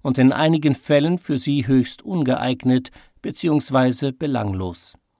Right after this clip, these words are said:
Und auffälligerweise findet sich unter den heute noch verfügbaren Unterlagen kein Material, das speziell darauf abgezielt hätte, die Polizisten für den persönlichen Auftrag zum Mord an den Juden zu stählen.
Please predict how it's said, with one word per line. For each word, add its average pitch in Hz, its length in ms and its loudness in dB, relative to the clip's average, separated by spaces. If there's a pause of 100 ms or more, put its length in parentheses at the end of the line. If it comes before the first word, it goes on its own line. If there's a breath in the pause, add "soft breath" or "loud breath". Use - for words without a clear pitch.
(960)
Und 196 380 -2
auffälligerweise 127 1120 -2
findet 185 420 -4
sich - 220 -8
unter 143 160 -4
den 120 260 -4
heute 196 280 0
noch 190 180 -2
verfügbaren 120 840 -4
Unterlagen 139 840 0
kein 175 300 -2
Material, 117 680 0 (500 soft breath)
das 147 160 -4
speziell 170 580 -2
darauf 123 560 -2
abgezielt - 840 -6
hätte, 185 280 -6 (440 soft breath)
die 151 80 -6
Polizisten 170 840 -2
für 160 200 -6
den 143 260 -2
persönlichen 131 840 -2
Auftrag 147 720 -4
zum 135 140 -2
Mord 127 420 2
an 110 140 -8
den 98 180 -6
Juden 120 400 0
zu 127 220 -8
stählen. 117 680 -6